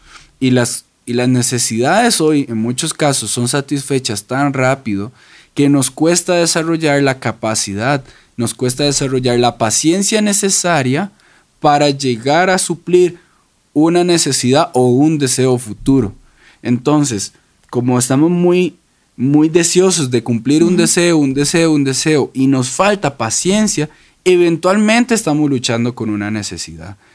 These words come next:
Speaker 1: Y ahí es lo que nos está diciendo Tony Evans, eh, si usted quiere ser un buen mayordomo en el reino, usted tiene que dar importancia a las necesidades sobre los deseos. Y no es que los deseos sola-,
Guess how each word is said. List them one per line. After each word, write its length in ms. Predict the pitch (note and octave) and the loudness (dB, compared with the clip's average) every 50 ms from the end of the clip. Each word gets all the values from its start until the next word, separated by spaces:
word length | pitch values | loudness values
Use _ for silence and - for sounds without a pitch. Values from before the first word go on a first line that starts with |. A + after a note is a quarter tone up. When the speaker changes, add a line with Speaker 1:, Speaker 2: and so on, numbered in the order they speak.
| _ _ _ _ | _ _ _ _
Speaker 1:
Y 100 | - A#2+ | -2 0
ahí 180 | A2+ A2+ A2+ A#2+ | 0 2 2 4
es 80 | B2+ | 2
lo 100 | C#3 D3 | 2 0
que 120 | C#3+ - C3 | 0 -2 -2
nos 200 | B2 A2+ A2+ - | -2 -2 -2 -6
está 200 | G2+ - - A2 | -8 -8 -4 -4
diciendo 400 | A2+ A#2+ B2+ C3+ B2+ C3 C3 B2+ | -4 -4 -2 -2 -2 -2 -2 -2
Tony 340 | B2+ B2+ B2 B2 B2 B2 A#2+ | -4 -4 -2 0 0 0 0
Evans, 360 | A#2 A#2 A#2+ B2 B2+ B2 - - - _ _ _ _ _ | -2 -2 -2 -4 -6 -8 -12 -18 -20 _ _ _ _ _
eh, 120 | G#2 G#2 | -8 -8
si 140 | G2+ - G#2+ | -8 -8 -10
usted 200 | G2+ - - B2 - | -8 -6 -6 -6 -2
quiere 220 | - D#3+ E3+ E3 | -2 0 0 0
ser 140 | D#3+ F3+ D#3+ | 0 0 0
un 140 | E3+ E3 D#3 | 0 0 0
buen 180 | D3+ D#3 D#3 E3+ | 0 0 2 2
mayordomo 640 | E3+ E3 D#3+ D3 A#2 A2 A#2 B2+ C#3 D3+ E3 D#3+ | 2 2 2 0 0 0 0 0 0 0 0 0
en 60 | D3 A#2+ | 0 0
el 160 | G#2 G2 G#2 | -2 -2 -2
reino, 440 | B2 B2 C#3 D3 D#3+ E3 F3 F3 - _ _ _ _ - - - - - _ | -2 0 2 2 2 0 -2 -4 -6 _ _ _ _ -20 -20 -20 -20 -16 _
usted 220 | A2 - A#2 A2 | -8 -8 -8 -6
tiene 260 | - B2+ B2+ C#3 C#3+ | -2 0 0 0 0
que 120 | C3+ - B2 | 0 -2 -2
dar 280 | G#2+ G#2+ A#2 B2 B2 B2+ - _ _ | 0 0 0 -2 -4 -6 -12 _ _
importancia 1040 | B2+ B2+ B2 B2 B2 A2 G#2 A2 - - C#3+ D#3 D#3+ E3 E3+ D#3+ - A#2+ G#2 - - _ _ _ _ | 0 0 0 0 -2 -4 -4 -4 -2 0 2 4 4 4 2 0 0 -2 -4 -4 -10 _ _ _ _
a 140 | - G#2+ G#2+ | -8 -4 0
las 180 | A#2 C3+ D3 E3 | 2 2 2 2
necesidades 920 | E3+ E3+ E3 F3+ E3 E3 - C3+ B2+ B2 B2+ C3 C#3+ D3+ D#3 D3+ - - _ _ _ _ _ | 0 0 0 -2 -4 -4 -4 -2 -2 0 0 0 0 -2 -4 -4 -8 -14 _ _ _ _ _
sobre 440 | - - - C3+ C3+ C3+ C3+ C3 | -10 -4 0 2 2 4 2 2
los 180 | B2 A#2+ A#2 A2+ | 2 2 0 -2
deseos. 480 | A2 G#2+ - - G#2 F2 D#2+ D2+ - - - _ _ | -4 -6 -6 -6 -6 -6 -8 -10 -12 -18 -20 _ _
Y 140 | - C3 B2+ | 0 2 2
no 160 | B2+ C3+ D3 | 4 4 4
es 160 | D#3 D#3 D#3 | 2 0 0
que 120 | - F3 | 0 0
los 160 | E3 D#3 C3 A#2 | 2 2 0 0
deseos 420 | A2+ A2 - - C#3+ D3+ D#3 D3+ | -2 -6 -2 0 0 0 0 0
sola-, 300 | - D3 B2 A#2 A2 G#2 | -2 -4 -4 -4 -4 -8